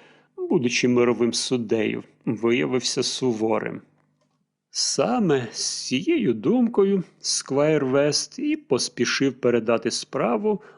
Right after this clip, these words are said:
в руки суперінтенданта Бренбріджського поліцейського відділку.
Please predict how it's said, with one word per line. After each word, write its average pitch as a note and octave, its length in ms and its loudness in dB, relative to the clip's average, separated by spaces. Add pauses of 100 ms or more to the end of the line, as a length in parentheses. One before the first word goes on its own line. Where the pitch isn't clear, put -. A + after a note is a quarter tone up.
в B2+ 140 -4
руки C#3 300 2
суперінтенданта A#2+ 1600 0
Бренбріджського A#2+ 1200 0
поліцейського A#2 920 0
відділку. G#2+ 840 -4